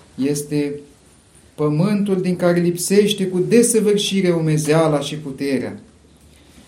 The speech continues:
Este sufletul din care lipsește Dumnezeu. Această pustie însetată,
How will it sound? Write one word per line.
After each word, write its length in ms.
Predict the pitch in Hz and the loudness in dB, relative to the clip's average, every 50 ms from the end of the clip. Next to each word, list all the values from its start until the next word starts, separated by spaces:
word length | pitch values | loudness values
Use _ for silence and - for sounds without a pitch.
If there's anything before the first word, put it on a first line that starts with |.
| - - - | -20 -10 -4
Este 340 | 131 139 147 147 147 147 | -2 -2 -2 -2 -2 -4
sufletul 720 | 147 147 - - 185 240 247 247 214 208 202 202 202 196 190 | -2 -2 -2 0 2 2 2 2 2 2 2 2 2 0 0
din 160 | 175 190 180 | 0 0 -2
care 220 | 180 185 185 180 | -2 0 0 0
lipsește 580 | 180 175 175 175 - - 170 175 180 180 - 175 | 2 0 -2 -4 -4 -2 0 0 0 0 -2 -4
Dumnezeu. 600 | 156 156 151 147 147 143 135 131 - 135 131 107 - - - - - _ _ _ _ _ _ _ _ _ _ _ _ _ _ _ _ - 98 101 | -8 -6 -6 -4 -4 -2 -4 -2 -4 -4 -4 -4 -6 -12 -16 -20 -20 _ _ _ _ _ _ _ _ _ _ _ _ _ _ _ _ -20 -18 -14
Această 380 | 101 - 139 147 151 151 156 156 | -8 -4 -2 0 0 -2 -4 -6
pustie 420 | 151 151 147 147 - - 160 160 | -8 -8 -8 -8 -6 -2 0 2
însetată, 760 | 156 156 151 156 147 151 156 151 151 151 151 151 151 143 143 | 2 2 0 -2 -4 -4 -4 -2 -2 -2 -2 -4 -6 -8 -8